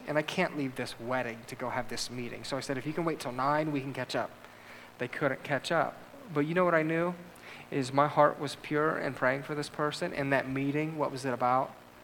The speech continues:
It was about asking for forgiveness. Guess how much sleep I ever lost over this, these statements? I didn't.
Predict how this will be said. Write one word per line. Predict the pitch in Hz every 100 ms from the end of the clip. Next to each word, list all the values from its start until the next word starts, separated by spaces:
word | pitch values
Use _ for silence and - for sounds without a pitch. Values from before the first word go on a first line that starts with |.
| - - -
It |
was | 131
about | 117 113 -
asking | 117 120 - 123
for | 123 113
forgiveness. | - 101 98 - - - - - - - - - - - -
Guess | 190 -
how | 226
much | - -
sleep | - 180 147
I | 139
ever | 156 139
lost | 139 143 -
over | 151 123 120 131 - -
this, | 170 139 127 - - - -
these | 143 -
statements? | 143 135 - - - - - - - -
I | 147
didn't. | 151 170 131 -